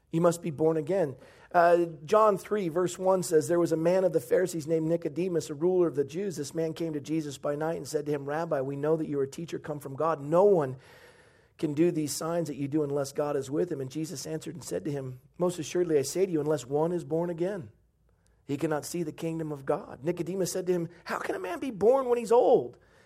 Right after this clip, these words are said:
Can he enter a second time into his mother's womb and be born?" And Jesus answered and said, "Most assuredly I say to you, unless one is born of the water and the Spirit, he cannot enter the kingdom of God.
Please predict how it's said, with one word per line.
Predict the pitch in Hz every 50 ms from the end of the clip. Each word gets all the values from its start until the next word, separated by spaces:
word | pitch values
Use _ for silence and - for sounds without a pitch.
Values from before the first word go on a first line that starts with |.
| _ -
Can | - 190
he | 196 202
enter | 226 240 226
a | 202
second | - - 214 - 214 190
time | 165 190 196 226 233
into | 226 208
his | 180 147 147
mother's | 165 185 214 220 190 139
womb | 131 156 190 226
and | 226 202 165
be | 170
born?" | 147 139 156 165 202 247 294 311 302 - _ _ _ _ _ _ _ _ _ _ _ _ _ _ _ -
And | 135 131
Jesus | 175 190 160 160 131 -
answered | 170 180 175 175 160
and | 147
said, | 135 160 151
"Most | 156 156 151 -
assuredly | 147 127 - - 165 170 170 165 165
I | 160
say | 156 - 160 160
to | 160
you, | 156 147
unless | 143 143 151 156 156 151 -
one | 151 156 156 160
is | 143 127
born | 156 147 151 156 156 156
of | 143 147
the | 139
water | 135 135 143 147 151 151 160 160
and | - - 143 151 160
the | 175
Spirit, | 165 - - - 151 139 127 123
he | 135
cannot | 131 - 127 131 127 127
enter | 131 135 139 139
the | 135 135
kingdom | 135 - 139 139 135 131
of | 131 123
God. | - 123 123 117 117 113